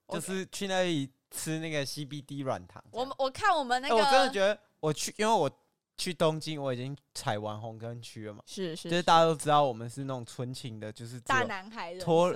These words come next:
Speaker 1: 这样。
Speaker 2: 脱衣服、<laughs> 纯洗澡嘛，
Speaker 1: 嗯。
Speaker 2: 没有任何东西，没有做任何事情。
Speaker 1: 对，
Speaker 2: 然后呢？
Speaker 1: 没有留下任何东西。
Speaker 2: 对，没有留下任何东西。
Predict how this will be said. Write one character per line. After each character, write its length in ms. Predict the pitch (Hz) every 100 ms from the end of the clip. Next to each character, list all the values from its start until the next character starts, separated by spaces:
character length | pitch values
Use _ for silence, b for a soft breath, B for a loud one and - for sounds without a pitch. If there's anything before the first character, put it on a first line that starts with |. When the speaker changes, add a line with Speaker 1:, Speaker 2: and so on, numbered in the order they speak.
| -
Speaker 1:
这 80 | 180
样。 80 | 302
Speaker 2:
脱 500 | - - 190 180 247
衣 260 | 175 175 180
服、 240 | - 123 -
<laughs> 180 | - -
纯 240 | - 165 151
洗 320 | 147 151 151
澡 340 | 147 135 113 104
嘛， 200 | 110 98
Speaker 1:
嗯。 220 | 214 208
Speaker 2:
没 60 | 135
有 140 | 165
任 260 | 147 160 147
何 140 | 147
东 180 | 127 131
西， 80 | 120 - 156
没 100 | 170
有 120 | 147
做 240 | 135 151
任 140 | 151 143
何 160 | 123
事 180 | 113 127
情。 160 | - -
Speaker 1:
对， 240 | 165 156 B
Speaker 2:
然 140 | - 143
后 60 |
呢？ 160 | 381 359
Speaker 1:
没 0 |
有 60 | 302
留 140 | 254
下 200 | 302 311
任 180 | 302 285
何 120 | 233
东 280 | 214 220 254
西。 180 | 233 208
Speaker 2:
对， 160 | 139
没 120 | 131 143
有 120 | 139
留 160 | 117
下 140 | 117 127
任 140 | 123
何 80 | 113
东 160 | 107
西。 60 | 107